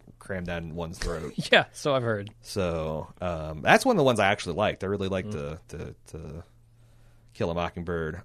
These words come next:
Speaker 1: Um, another thing I'd like to talk about on the Wrap Up podcast is compare and contrast Breaking Bad to Better Call Saul in their seasons three.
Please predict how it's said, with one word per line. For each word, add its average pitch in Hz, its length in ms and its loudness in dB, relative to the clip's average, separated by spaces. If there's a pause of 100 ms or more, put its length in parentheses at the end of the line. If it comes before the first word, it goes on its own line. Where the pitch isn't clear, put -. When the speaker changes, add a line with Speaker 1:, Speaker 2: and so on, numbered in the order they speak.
Speaker 1:
Um, 104 540 2 (380)
another 277 240 2
thing 151 160 4
I'd 98 120 4
like 90 160 2
to 87 80 -8
talk 85 260 -2
about 78 500 -4
on 90 300 -4
the 85 140 -6
Wrap 82 280 -2
Up 78 140 -6
podcast 76 720 -6
is 101 720 -2
compare 135 720 2
and 98 140 -4
contrast 101 640 0
Breaking 98 340 -2
Bad 92 220 0
to 87 60 -10
Better 90 220 -2
Call 85 180 -4
Saul 92 340 -2
in 80 80 -8
their 80 100 -6
seasons 82 460 -8
three. 80 360 -8